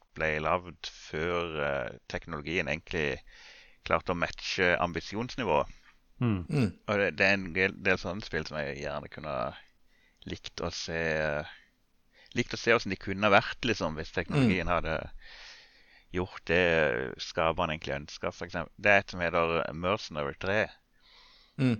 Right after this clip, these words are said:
Speaker 1: Det, det er et åpen verdensspill, første persons synsvinkel, som foregår i et, eh, korrekt modellert solsystem, hvor du kan kjøre rundt på ulike planeter,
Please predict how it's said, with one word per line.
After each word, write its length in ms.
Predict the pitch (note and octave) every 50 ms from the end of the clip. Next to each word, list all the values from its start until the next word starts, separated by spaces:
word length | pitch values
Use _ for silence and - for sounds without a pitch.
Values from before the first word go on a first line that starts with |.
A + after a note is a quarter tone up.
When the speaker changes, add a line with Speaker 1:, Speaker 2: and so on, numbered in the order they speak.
| -
Speaker 1:
Det, 180 | - G2 G2 F#2 - - -
det 100 | - G2+
er 80 | F#2+ F#2
et 140 | F2+ - - - _ -
åpen 360 | F2 F2+ F2+ F2 G2 F#2+ F2
verdensspill, 600 | F#2 F2+ G2+ G#2+ A2+ A2 - - - F2 D#2 - - - _ _ _ _ -
første 360 | - - G2+ - - - -
persons 360 | - - - - G2 F2+ - -
synsvinkel, 560 | F2+ F2+ - - G2+ G2+ G2+ - A#2 A2 A2+ - _ _ - - - - _ _
som 80 | G2
foregår 480 | - - F#2 F2+ F2 F2 F#2 F#2 F#2+ C2+
i 60 | E2 F2
et, 260 | F2 - - - - - _ _ _ -
eh, 360 | - F#2 F2 D#2+ D#2 D2 C2+ C2+ - _
korrekt 540 | - - F2 D#2 F2 - - - - - -
modellert 520 | G2 E2 D#2 - D#2 D2 D#2 E2 - - -
solsystem, 720 | - - E2+ D#2 E2+ - F#2+ F#2 - - - A#2 G#2+ F#2+
hvor 120 | D#2+ D#2
du 80 | D#2 D#2+
kan 260 | - - F2 E2 A#1 - - - _ _ _ _ - - - - - - - - - _ _ -
kjøre 400 | - - F#2+ F2+ F2 F2+ F2+ E2
rundt 220 | F2+ F2+ F#2 - -
på 100 | - E2+ D#2+
ulike 240 | D#2+ E2 - - -
planeter, 680 | - F2 D#2+ F2 G2+ A2+ A2+ - - A#2 A2 A2 A2+